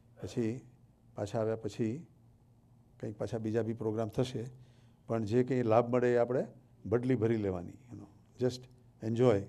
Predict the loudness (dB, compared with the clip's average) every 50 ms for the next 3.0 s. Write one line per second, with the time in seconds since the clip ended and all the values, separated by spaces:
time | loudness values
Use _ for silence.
0 | -10 -20 -20 -20 -16 -10 -8 -6 -4 -4 -2 0 2 2 2 0 -2 -2 -6 -6
1 | -6 -4 -6 -6 -6 -8 -12 -20 -20 -20 -20 -20 -20 -20 -18 -10 -6 -4 -2 0
2 | 0 0 2 2 2 2 2 4 2 2 2 2 0 0 0 0 0 0 0 -2